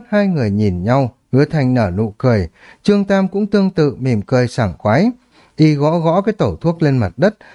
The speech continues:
đổ tàn thuốc màu xám tro đã cháy hết ra. "Lần này, người muốn giúp luyện cái gì đây?"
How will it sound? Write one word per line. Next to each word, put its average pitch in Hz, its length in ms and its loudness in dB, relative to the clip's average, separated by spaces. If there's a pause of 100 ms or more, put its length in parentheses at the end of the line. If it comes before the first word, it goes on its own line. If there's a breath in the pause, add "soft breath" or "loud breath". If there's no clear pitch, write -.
(120 loud breath)
đổ 147 300 2
tàn 135 280 -2
thuốc 226 260 0
màu 120 200 0
xám 117 260 -2
tro 123 240 0
đã 127 120 -4
cháy 117 280 0
hết 196 220 0
ra. 127 280 0 (760 loud breath)
"Lần 151 260 2
này, 135 260 0 (240)
người 139 460 2 (120)
muốn 139 240 2
giúp 226 200 -2
luyện 147 260 0
cái 170 120 -2
gì 120 140 -2
đây?" 123 240 0